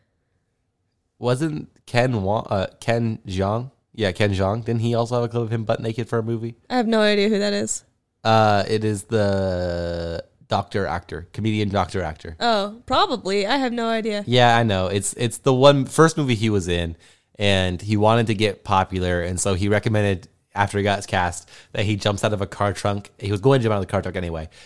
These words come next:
Speaker 1: but he was like, "What if I'm butt naked for this scene?" And then the act-
Speaker 2: Oh, right.
Speaker 1: And so in, like, the next, like, five minutes, they already got the release to have full nudity for him,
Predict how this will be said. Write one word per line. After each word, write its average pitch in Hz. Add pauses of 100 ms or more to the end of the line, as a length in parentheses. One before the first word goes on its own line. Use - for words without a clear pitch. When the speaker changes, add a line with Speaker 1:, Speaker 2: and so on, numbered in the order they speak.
Speaker 1:
but 107
he 113
was 101
like, 95
"What 131
if 185
I'm 202
butt 127
naked 117
for 101
this 90
scene?" 82 (280)
And 98
then 95
the 92
act- -
Speaker 2:
Oh, 285
right. 214 (120)
Speaker 1:
And 107
so 113
in, 110
like, 110
the 104
next, 95
like, 95
five 90
minutes, 87
they 92
already 90
got 85
the 90
release 90
to 90
have 85
full 92
nudity 87
for 104
him, 110